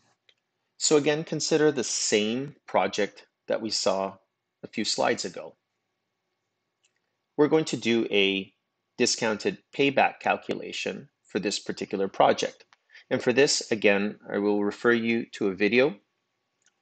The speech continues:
of an Excel file that demonstrates the calculation of the payback period for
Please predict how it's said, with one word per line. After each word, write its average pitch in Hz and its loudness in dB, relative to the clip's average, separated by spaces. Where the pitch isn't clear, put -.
of 117 -2
an 110 4
Excel 95 0
file 127 0
that 104 0
demonstrates 127 -6
the 110 -8
calculation 98 -6
of 98 -2
the 104 -6
payback 131 0
period 98 -4
for 98 0